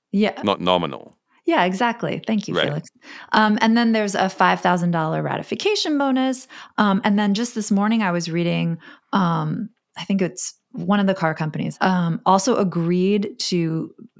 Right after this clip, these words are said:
Speaker 1: pay back pay to striking workers, um, a hundred dollars a day that, uh, w-, were on strike, which is like, wow, that's like a real win. They're gonna pay them for striking. That's in addition to money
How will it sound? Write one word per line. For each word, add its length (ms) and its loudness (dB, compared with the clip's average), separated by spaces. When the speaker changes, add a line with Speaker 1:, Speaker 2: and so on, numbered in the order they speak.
Speaker 1:
pay 260 0
back 380 -2
pay 280 0
to 160 -4
striking 440 0
workers, 540 -2
um, 240 2
a 60 2
hundred 280 2
dollars 640 2
a 80 2
day 560 -2
that, 320 0
uh, 340 0
w-, 300 -2
were 260 0
on 240 0
strike, 440 -2
which 160 -4
is 200 -4
like, 220 -4
wow, 400 2
that's 180 0
like 120 0
a 100 0
real 460 0
win. 320 0
They're 120 -2
gonna 140 -2
pay 240 -4
them 200 0
for 140 -4
striking. 480 -2
That's 180 -2
in 100 0
addition 340 -4
to 120 -8
money 360 -4